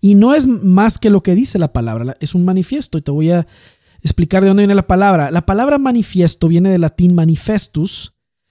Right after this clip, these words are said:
y es un escrito a través del cual se hace una declaración de propósitos. Y este escrito va a reflejar la visión que tú tienes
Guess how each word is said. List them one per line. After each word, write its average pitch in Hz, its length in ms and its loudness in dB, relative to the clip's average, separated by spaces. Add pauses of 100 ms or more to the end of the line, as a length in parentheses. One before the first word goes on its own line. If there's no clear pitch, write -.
(140)
y 165 120 2
es 185 100 2
un 240 100 2
escrito 208 420 0
a 196 40 -2
través 175 260 2
del 190 140 -2
cual 180 220 0
se - 80 0
hace 180 160 2
una 185 280 0 (220)
declaración 160 720 -2
de 190 140 0
propósitos. - 1000 -4 (640)
Y 180 120 0
este 233 220 0
escrito 220 600 0
va 185 100 0
a - 20 -2
reflejar 196 920 -2
la 165 180 -4
visión 185 840 0 (380)
que 170 120 -2
tú 196 160 -2
tienes 190 560 0